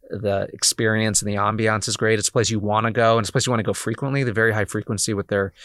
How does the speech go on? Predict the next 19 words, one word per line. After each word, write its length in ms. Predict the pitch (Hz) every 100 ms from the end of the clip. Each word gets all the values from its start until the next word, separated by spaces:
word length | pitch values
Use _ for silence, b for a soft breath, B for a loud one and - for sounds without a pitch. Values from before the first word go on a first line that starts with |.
| B B B
with 100 | 107
their 120 | 98
guest 260 | 92 110 -
base, 340 | 92 101 -
and, 460 | - 110 110 110 104
um, 320 | 113 107 101 -
a 40 |
lot 140 | 110 113
of 60 |
white 180 | 113 113
space 300 | - 117 -
in 80 | 113
the 60 |
market 380 | 104 104 113 127
and 100 | 104
great 180 | 110 110
unit 200 | 117 110
economics. 480 | 98 95 98 101 -
So, 180 | 117